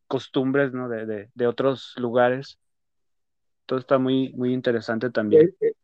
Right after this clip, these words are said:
Speaker 2: ustedes, sus, sus rituales están muy light. El que investigué yo sí está un poquito más fuerte, un poquito más subido de tono.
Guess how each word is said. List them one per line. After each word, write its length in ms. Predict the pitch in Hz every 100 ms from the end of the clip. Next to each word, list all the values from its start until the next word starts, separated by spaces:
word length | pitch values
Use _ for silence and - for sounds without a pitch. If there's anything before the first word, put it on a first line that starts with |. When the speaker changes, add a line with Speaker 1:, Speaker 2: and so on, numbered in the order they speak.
| _ -
Speaker 2:
ustedes, 420 | 139 156 170 165
sus, 340 | 143 123 - -
sus 340 | - 127 127
rituales 380 | 120 127 147 143
están 200 | 151 151
muy 160 | 147 143
light. 340 | 120 127 151 151
El 140 | 117
que 100 | 120
investigué 540 | 120 123 120 123 139 139
yo 140 | 143
sí 140 | 139 139
está 180 | -
un 80 | 139
poquito 380 | 143 135 - 135
más 220 | 139 131
fuerte, 380 | - 131 131 135
un 160 | 135 139
poquito 480 | 135 127 123 131
más 220 | 127 123 123
subido 300 | 131 127 120
de 100 | 110
tono. 380 | 113 120 143